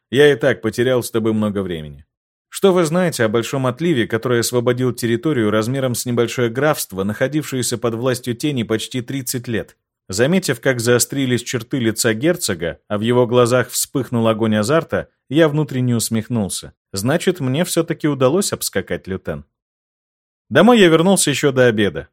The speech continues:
У дверей меня ждал лакей, который принял мой плащ и треуголку, а также Бертран, в руках которого был небольшой серебряный поднос.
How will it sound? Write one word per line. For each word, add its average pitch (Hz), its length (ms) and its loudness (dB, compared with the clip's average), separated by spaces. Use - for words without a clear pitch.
У 104 60 -8
дверей 139 320 0
меня 131 280 2
ждал 120 280 4
лакей, 110 460 2
который 107 360 -2
принял 110 380 -2
мой 104 180 -2
плащ 156 360 0
и 120 40 -6
треуголку, 107 760 -2
а 101 100 -2
также 180 320 0
Бертран, 104 580 0
в 101 100 -4
руках 127 360 2
которого 160 420 2
был 123 180 0
небольшой 107 480 0
серебряный 98 580 -2
поднос. 117 580 -4